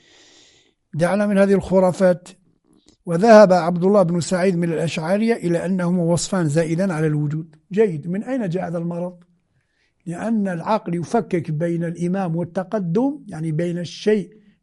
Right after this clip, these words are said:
المتصف بالتقدم والتقدم أين في العقل؟ هذا التفكيك البنيوي في الذهن يسريه إلى البنية الواقعية.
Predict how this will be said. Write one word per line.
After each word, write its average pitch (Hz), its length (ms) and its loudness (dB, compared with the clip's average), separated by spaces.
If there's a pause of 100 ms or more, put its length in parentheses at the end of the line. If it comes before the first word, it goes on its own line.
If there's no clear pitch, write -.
المتصف 170 580 -6
بالتقدم 180 640 -6
والتقدم 185 680 -6
أين 226 160 -4
في 190 120 -10
العقل؟ 180 420 -8 (320)
هذا 208 380 0
التفكيك - 800 -4
البنيوي 180 1200 0 (340)
في - 120 -6
الذهن 302 540 0 (440)
يسريه 196 800 2
إلى 180 420 -6 (140)
البنية 170 380 -2
الواقعية. 156 720 -6